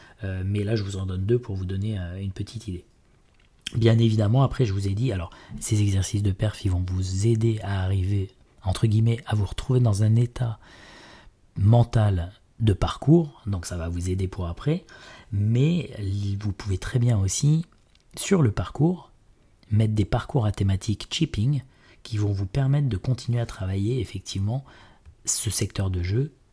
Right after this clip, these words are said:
cour-, au courant du mois. Ça veut dire que c'est pas parce que vous, les séances d'entraînement, c'est pas forcément que sur le practice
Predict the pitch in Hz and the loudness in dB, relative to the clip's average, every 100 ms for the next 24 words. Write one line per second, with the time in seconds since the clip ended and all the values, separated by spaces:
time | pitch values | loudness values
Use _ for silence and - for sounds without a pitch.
0 | _ - 107 90 101 - 120 135 113 101 | _ -2 -2 -2 -6 -4 2 2 2 -2
1 | 80 - _ - 90 113 - 92 - 151 | -4 -12 _ -10 -8 -8 -10 -12 -4 -2
2 | 143 117 - 90 95 98 95 - - - | 0 -2 -6 -6 -6 -6 -8 -12 -20 -12
3 | - 104 - 113 110 98 90 113 143 - | -4 -2 2 2 2 0 -2 -2 -2 -6
4 | 95 - - - 90 - - 175 - 113 | -6 -6 -8 -6 -6 -4 -2 -2 0 -2
5 | 104 98 - 151 - | -2 -8 -8 -8 -8